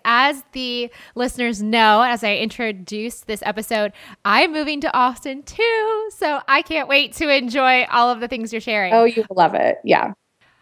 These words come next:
Speaker 1: So you just landed, you decided. How did your job shift from there?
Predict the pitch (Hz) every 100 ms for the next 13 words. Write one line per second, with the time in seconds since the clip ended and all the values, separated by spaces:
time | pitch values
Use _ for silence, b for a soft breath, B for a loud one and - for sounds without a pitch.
0 | b - 320 262 349 - 403 269 247 233
1 | 226 233 - 214 214 220 185 185 185 185
2 | - _ _ _ - 226 285 330 294 233
3 | 247 233 240 208 - 185 - - 185 160
4 | -